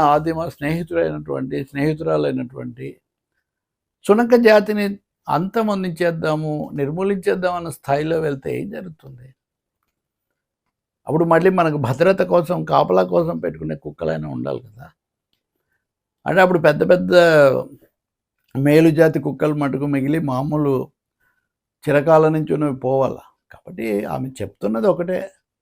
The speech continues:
అవసరమైన వాటిని తగిన పద్ధతిలో వాటిని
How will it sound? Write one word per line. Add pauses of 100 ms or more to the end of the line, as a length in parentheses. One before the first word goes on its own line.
(840)
అవసరమైన
వాటిని (460)
తగిన
పద్ధతిలో (1800)
వాటిని